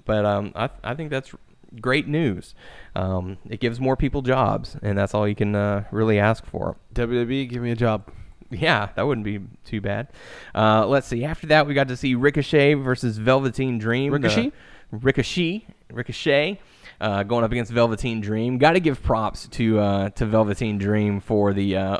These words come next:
Speaker 1: Hulk Hogan inspired, also the Prince Puma, um, inspired, uh, outfit. So,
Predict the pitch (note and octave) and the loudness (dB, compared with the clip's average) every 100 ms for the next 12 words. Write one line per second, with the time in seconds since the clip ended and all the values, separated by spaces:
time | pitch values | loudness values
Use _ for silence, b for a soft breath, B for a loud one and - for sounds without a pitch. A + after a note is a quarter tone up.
0 | - - A#2+ - B2 A#2+ A#2 A2 - A#2+ | -4 0 2 2 0 2 2 0 0 2
1 | A2+ A2+ A2+ A2+ A#2+ B2+ A#2+ C3+ A#2 A2+ | 4 4 2 0 0 0 0 4 6 6
2 | A2 B B B - A#2 G#2+ G2+ - C#3 | 2 B B B -4 0 2 0 2 0
3 | A#2+ - C#3+ C3 A2 G#2 G#2 b b b | 0 -2 0 0 0 -2 -4 b b b
4 | b b A2 G#2 G2+ G2+ G#2 B2 - A2 | b b -2 2 2 0 -2 -8 -2 -2
5 | - A#2 G#2+ G#2 G#2 G2+ - - _ G#2 | 2 0 2 2 2 -2 -8 -20 _ -8
6 | F#2+ F#2+ - - A#2 G#2+ - G2 G2+ - | -8 -8 -10 -2 -2 -2 -4 -2 -2 -6
7 | - B B B B - - A2+ G#2+ G2+ | -18 B B B B -6 2 4 6 4
8 | G2 | 0